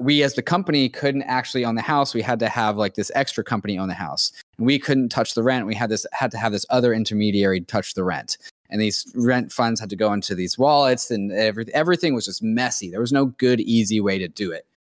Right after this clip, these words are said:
Uh, and, uh, that's kind, kind of why I think this side of the industry is holding it back. I know MakerDAO has done a very interesting thing with, uh, Centrifuge, where they are doing the,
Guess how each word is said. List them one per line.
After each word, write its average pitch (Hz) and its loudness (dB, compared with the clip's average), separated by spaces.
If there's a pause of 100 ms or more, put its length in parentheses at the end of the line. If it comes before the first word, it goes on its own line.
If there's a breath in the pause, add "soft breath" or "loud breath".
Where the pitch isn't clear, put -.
Uh, 95 0
and, 104 -2 (420 soft breath)
uh, 98 4
that's 123 0
kind, 127 2
kind 135 2
of 123 4
why 120 4
I 107 0
think 113 -2
this 107 -2
side 113 2
of 101 -4
the 101 0
industry 110 0
is 95 -4
holding 104 0
it 90 -4
back. 95 0
I 117 0
know 147 4
MakerDAO 143 2
has 127 0
done 120 2
a 117 2
very 113 2
interesting 120 0
thing 117 0
with, 104 0
uh, 101 2
Centrifuge, 160 0 (440 loud breath)
where 127 4
they 135 4
are 120 4
doing 180 4
the, 156 4